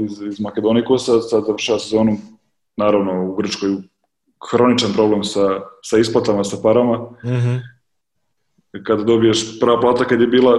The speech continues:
Speaker 1: svi živi te obaveštavaju, „Leglava je plata, sve, sve je u redu.” Mislim, okej, prvo u inostranstvu, valjda tako treba da me,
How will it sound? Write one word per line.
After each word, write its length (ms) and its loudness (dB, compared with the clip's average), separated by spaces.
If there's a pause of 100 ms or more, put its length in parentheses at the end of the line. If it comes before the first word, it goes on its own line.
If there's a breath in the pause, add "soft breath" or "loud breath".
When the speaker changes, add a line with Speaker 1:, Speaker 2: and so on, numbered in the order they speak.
(420)
Speaker 1:
svi 260 0
živi 300 2
te 60 2
obaveštavaju, 720 2 (800)
„Leglava 360 2
je 100 -6
plata, 520 0
sve, 580 -4
sve 240 0
je 140 6
u 20 4
redu.” 600 2 (440)
Mislim, 260 -18
okej, 240 -4
prvo 160 -4
u 20 -4
inostranstvu, 500 -6
valjda 160 -4
tako 200 -6
treba 280 0
da 100 -2
me, 200 -10